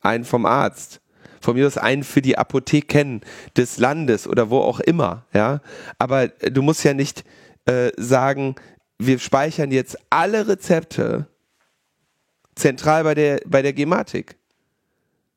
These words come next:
Wenn das am Ende so und so viele Krankenkassen, äh, oder private, äh, Krankenversicherungen und ein paar Apotheken was angeht.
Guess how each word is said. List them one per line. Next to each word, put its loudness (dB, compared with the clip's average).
Wenn -2
das 0
am -4
Ende 0
so 0
und -2
so 0
viele 2
Krankenkassen, 0
äh, 4
oder 2
private, 2
äh, 2
Krankenversicherungen 0
und 0
ein -6
paar 2
Apotheken 0
was 0
angeht. -4